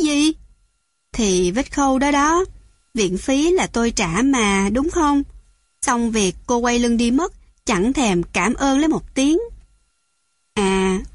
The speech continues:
vậy bao nhiêu? Trừ những khi quay phim thì cô ở đây suốt phải không? Cứ đến đây là sẽ gặp được cô, đúng không? Chẳng lẽ tôi phải ở đây suốt chỉ vì anh muốn gặp ư?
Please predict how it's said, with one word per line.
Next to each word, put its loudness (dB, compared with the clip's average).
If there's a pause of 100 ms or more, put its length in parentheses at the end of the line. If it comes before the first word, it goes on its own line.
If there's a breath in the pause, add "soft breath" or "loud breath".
(160)
vậy 0
bao 0
nhiêu? 2 (1080)
Trừ 2
những 0
khi 0
quay 0
phim 0
thì 0
cô -2
ở 0
đây 0
suốt 0
phải -2
không? 0 (500)
Cứ 0
đến 2
đây 0
là 0
sẽ -2
gặp -4
được -2
cô, 0 (100)
đúng 0
không? 0 (960)
Chẳng 0
lẽ 0 (160)
tôi 0
phải -2
ở 0
đây 0
suốt -2
chỉ 0
vì -2
anh -2
muốn 2
gặp -2
ư? -2